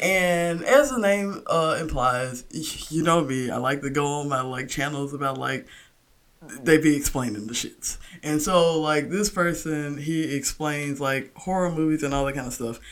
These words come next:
And I actually like his channel, like, it, it's, it's, you know, typical, like, people be explaining shit. But I like his channel because he's only been a channel for maybe, like, a year. And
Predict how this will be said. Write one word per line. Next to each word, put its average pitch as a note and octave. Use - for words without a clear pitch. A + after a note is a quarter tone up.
And F#3+
I F#3
actually G#3+
like E3+
his E3
channel, D#3
like, E3+
it, G#3
it's, G#3
it's, F3
you A#3
know, C#3+
typical, C#3+
like, C3+
people D#3
be C#3
explaining C#3+
shit. C3+
But F3+
I F#3
like G3
his G3
channel F3
because C#3
he's G#3+
only G#3
been E3
a D3
channel D3+
for B2+
maybe, B2+
like, F#3+
a B2+
year. F3+
And D3+